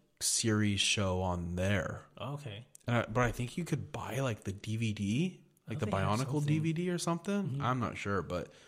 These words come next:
Speaker 1: yeah, dude, the old Bionicles were the shit.
Speaker 2: Yeah, they were cool.
Speaker 1: Yeah, I had a lot of those. Like, my grandma would even just buy me, like, ones that I already had, but I didn't
Speaker 2: Mm-hmm.
Speaker 1: care 'cause I was like, "Yeah, they, they're so cool. I'll just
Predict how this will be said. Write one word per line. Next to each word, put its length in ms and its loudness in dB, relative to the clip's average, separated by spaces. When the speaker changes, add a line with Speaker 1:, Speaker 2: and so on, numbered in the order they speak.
Speaker 1:
yeah, 140 0
dude, 180 0
the 40 2
old 280 6
Bionicles 560 -2
were 80 -6
the 80 -8
shit. 360 -2
Speaker 2:
Yeah, 60 -4
they 100 -6
were 100 -4
cool. 460 -8
Speaker 1:
Yeah, 200 -2
I 120 6
had 100 4
a 60 2
lot 400 4
of 100 -2
those. 480 -2
Like, 160 2
my 100 6
grandma 540 4
would 200 0
even 360 0
just 300 0
buy 180 4
me, 160 2
like, 340 -2
ones 240 2
that 120 6
I 60 2
already 300 2
had, 440 0
but 140 -2
I 80 4
didn't 200 0
Speaker 2:
Mm-hmm. 60 -10
Speaker 1:
care 320 0
'cause 140 -4
I 60 0
was 100 -2
like, 140 -4
"Yeah, 160 0
they, 180 -4
they're 140 -4
so 180 -2
cool. 440 -2
I'll 60 -4
just 300 -6